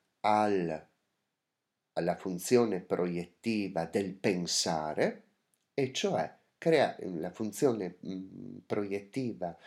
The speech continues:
eh, la quarta funzione proiettiva viene definita sempre dai due autori creare bugie e confusione, che è una funzione la quale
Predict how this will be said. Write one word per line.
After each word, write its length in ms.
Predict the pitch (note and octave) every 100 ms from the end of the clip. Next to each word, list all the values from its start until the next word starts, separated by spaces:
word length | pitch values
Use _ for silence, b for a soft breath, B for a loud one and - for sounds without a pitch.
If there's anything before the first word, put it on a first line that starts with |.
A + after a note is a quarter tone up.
| B B B
eh, 720 | G#2 F#2 F2 F#2 F#2+ G2 F#2+
la 160 | F2+ F2+
quarta 420 | D3+ B2+ - G2+
funzione 600 | - G2+ - C3 A2 F2+
proiettiva 760 | - A#2+ D#3+ F#3 - A2 A#2
viene 300 | E3+ F3 C#3
definita 500 | A2 C3+ F#3+ G#2+ -
sempre 400 | A2+ - C#3 A#2+
dai 180 | A#2 B2+
due 200 | B2+ D3
autori 680 | F3 G#3 F#3 F#2 D#2+ D#2 - B B
creare 500 | - F#3+ D3+ F2 F#2+
bugie 520 | D3+ F#3 - E2+ F2+
e 180 | - A#2
confusione, 920 | - A2 G2+ G2+ E2+ E2 C#2+ C#2+ F#2+ - _ _ B B B B B B
che 120 | - D#3
è 320 | E3 F2 -
una 240 | - F#2 E2+
funzione 1000 | - D2+ C#2+ - E2+ D2+ D2 F2 F3 - _ _ _ _ _ _ _
la 140 | D#2
quale 760 | - F#2+ F#2 E2 F2 C3 F3